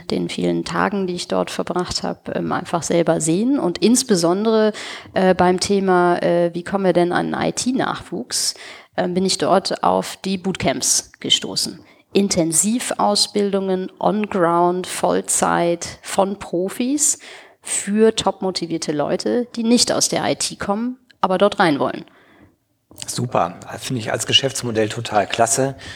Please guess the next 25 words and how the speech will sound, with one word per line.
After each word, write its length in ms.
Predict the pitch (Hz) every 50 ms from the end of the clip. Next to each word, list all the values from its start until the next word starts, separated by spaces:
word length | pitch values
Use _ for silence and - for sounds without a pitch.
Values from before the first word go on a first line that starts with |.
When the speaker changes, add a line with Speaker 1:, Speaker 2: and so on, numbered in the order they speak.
| - - -
Speaker 2:
Steht 420 | - - - - 135 139 139 -
so 240 | - - 123 117 120
manchen, 560 | 110 110 117 131 131 - - 127 117 113 117
ich 100 | 117 -
sag 160 | - - 107
mal, 120 | 107 110 -
altdeutsch-typischen 1500 | - 101 107 123 127 - - - - 131 113 113 117 117 - - - - - 135 120 - 120 - - - 117 110 113
Überlegungen 720 | - 117 113 110 104 98 104 107 107 117 110 101 104 -
etwas 340 | 104 107 - 135 104 - -
entgegen, 640 | - 90 90 90 90 95 95 101 110 135 156 170 165 - - - - - - - - - - -
wo 160 | - 98 104
ja 80 | 101 101
immer 300 | - 110 110 107 107 107
die 80 | 107
Denke 320 | 104 107 107 117 113 123 110
ist, 200 | 107 98 - 101
nein, 280 | 92 87 113 117 110
das 100 | 95 -
muss 160 | - 107 -
man 80 | - -
alles 180 | 90 90 95 90
studiert 520 | - - 90 80 87 95 113 117 - -
haben. 440 | 117 110 107 107 107 107 110 104 104
Und, 360 | 92 92 90 92 92 - - 95
ähm, 280 | 92 90 90 90 87